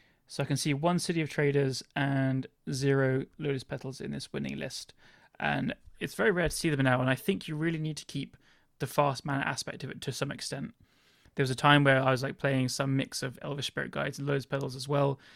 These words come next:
but, um, I really think you need to have this fast mana to be able to combo fast in the matchups you need that, or to get around soft counter magic from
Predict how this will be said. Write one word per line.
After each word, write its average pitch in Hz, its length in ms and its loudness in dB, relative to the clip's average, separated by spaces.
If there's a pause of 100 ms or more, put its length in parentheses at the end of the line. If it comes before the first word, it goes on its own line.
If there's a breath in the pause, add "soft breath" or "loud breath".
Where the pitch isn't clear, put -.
(400 loud breath)
but, 135 140 -2
um, 131 320 2 (480)
I - 40 -2
really 185 320 6
think 170 200 0
you 139 60 0
need 139 160 2
to - 60 -8
have 131 100 0
this 131 120 -6
fast 139 320 0
mana 135 200 0
to - 80 -10
be 135 80 -4
able 135 180 -6
to - 140 -8
combo 139 320 -2
fast 135 420 -4
in 143 60 -4
the 139 60 -2
matchups - 340 -6
you 131 60 -4
need 131 220 -2
that, 147 220 -4 (300 loud breath)
or 139 180 0
to - 80 -10
get 135 140 -2
around 127 380 2
soft - 200 -6
counter 131 240 -4
magic 135 320 -4
from 131 420 -8